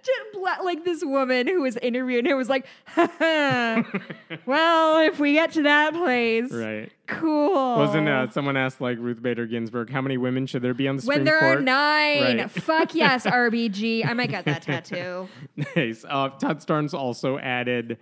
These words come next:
Speaker 2: he also complained about this bill because he's like, quote, "At some point, you're gonna have to explain to the four and five-year-olds what a lesbian is, what a bisexual is, what a transgender person is."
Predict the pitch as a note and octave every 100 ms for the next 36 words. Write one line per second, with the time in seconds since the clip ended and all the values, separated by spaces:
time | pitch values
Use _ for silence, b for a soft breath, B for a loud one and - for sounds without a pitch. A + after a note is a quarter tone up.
0 | b - D#3 D3 C#3+ C#3+ B2 C3 B2+ A#2+
1 | A#2 A#2 B2 A2 A2+ C#3+ B2+ A2+ A#2 B2
2 | A2+ A#2 A#2+ A2+ - _ - B2 A#2 _
3 | b b b C3+ - E3 G3+ G#3+ F#3+ F3+
4 | A#2+ B2 D3 E3 D#3 C#3+ A#2 - D3+ E3+
5 | E3+ C#3+ A#2+ A2+ - D3 C3+ B2 D#3 E3
6 | F3 C#3 B2 A#2+ A#2 C3+ B2 A2+ C3 D3+
7 | B2 B2+ A#2 A2 A2 G2 B2 G#2+ A#2 A2+
8 | - D#3 C3+ D#3 C3 A#2+ A2 A#2+ A2 C3
9 | A#2+ A2 B2+ D3 C3+ B2 A2 B2 A2